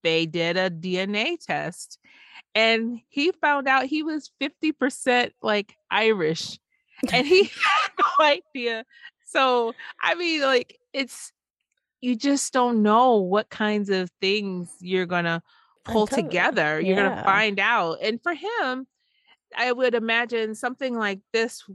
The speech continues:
Speaker 1: was probably really telling, right?
Speaker 2: Yeah.
Speaker 1: Because he had no idea where his biological family came from. He,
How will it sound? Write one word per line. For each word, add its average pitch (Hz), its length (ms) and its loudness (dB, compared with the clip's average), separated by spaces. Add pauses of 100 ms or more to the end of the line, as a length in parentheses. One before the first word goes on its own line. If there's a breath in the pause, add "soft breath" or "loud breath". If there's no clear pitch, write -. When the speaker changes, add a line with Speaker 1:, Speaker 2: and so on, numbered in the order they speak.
Speaker 1:
was 190 420 0
probably 202 640 -2
really 190 680 -6 (1080)
telling, 202 680 -4 (100)
right? 180 260 2
Speaker 2:
Yeah. 302 260 2
Speaker 1:
Because 196 220 -4
he 254 160 -2
had 214 240 0
no 185 760 0 (320 soft breath)
idea 165 640 -4 (480)
where 175 260 0
his 160 360 -2
biological 160 1120 -2
family 139 400 -6
came 131 260 -6
from. 139 340 -6
He, 165 260 -2